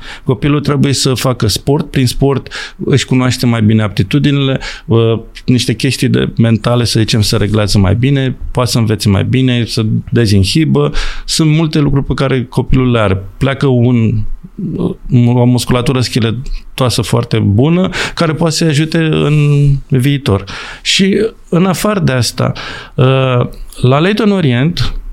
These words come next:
era o chestie foarte, uh, să zicem așa, vizionară. Uh, Tony Bennett, care era patron atunci, era patron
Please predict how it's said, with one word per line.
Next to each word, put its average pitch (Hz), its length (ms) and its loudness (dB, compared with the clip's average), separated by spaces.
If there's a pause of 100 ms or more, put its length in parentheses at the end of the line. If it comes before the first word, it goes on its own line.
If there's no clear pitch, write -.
era 156 320 2
o 180 80 0
chestie 165 320 0
foarte, 107 800 0 (260)
uh, 101 480 2 (600)
să - 180 0
zicem 127 220 0
așa, 120 520 0
vizionară. 113 800 2 (440)
Uh, 107 500 2 (2750)
Tony 151 280 2
Bennett, 123 340 2
care 113 180 2
era 113 240 2
patron 117 540 0
atunci, 151 440 0
era 156 320 0
patron 147 760 0